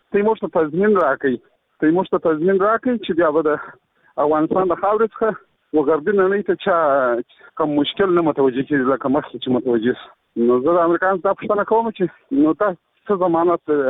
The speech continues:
هغه تا په درته واسي او یا نو څه خو تښتې، نو چې اوس یې د وړو پزه غاړي. پر اصلي مشکل باندې هیڅ خبره نه کېږي. اصلي مشکل د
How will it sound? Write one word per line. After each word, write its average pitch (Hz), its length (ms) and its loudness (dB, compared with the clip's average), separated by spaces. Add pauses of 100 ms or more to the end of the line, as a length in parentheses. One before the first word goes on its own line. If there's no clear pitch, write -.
(340)
هغه 151 200 0
تا 156 160 0
په 147 120 -6
درته 135 260 -2
واسي 131 320 -2 (280)
او 123 60 0 (100)
یا 123 100 2
نو 123 140 0
څه - 240 -6
خو 139 80 -6
تښتې، 170 500 -2
نو 117 140 0
چې - 80 -20 (280)
اوس 131 140 -2
یې 143 120 2
د 127 120 4
وړو 143 260 2
پزه 156 280 0
غاړي. 110 240 0 (440)
پر 180 180 0
اصلي 220 280 -2 (100)
مشکل 240 340 0
باندې 214 200 0
هیڅ 254 100 -4 (100)
خبره 214 340 0
نه 247 140 -2
کېږي. 123 320 -2 (440)
اصلي 220 280 -4
مشکل 240 260 -2
د 226 60 0